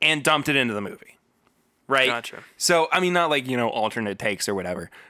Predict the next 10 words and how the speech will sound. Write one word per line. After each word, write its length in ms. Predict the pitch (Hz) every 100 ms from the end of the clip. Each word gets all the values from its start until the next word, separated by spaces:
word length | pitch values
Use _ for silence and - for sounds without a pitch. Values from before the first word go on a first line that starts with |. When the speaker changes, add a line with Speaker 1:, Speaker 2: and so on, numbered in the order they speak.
| _
Speaker 1:
but 240 | 156 165 - -
it 180 | 180 175
was 460 | 156 175 180 160 -
edited 460 | 170 214 185 160 135
like 640 | 139 131 127 - - - _ _ _ _ 165
every 300 | 185 196 190
idea 360 | 156 131 156
that 160 | 143 123
they 120 | 113
had. 580 | - 143 117 98 95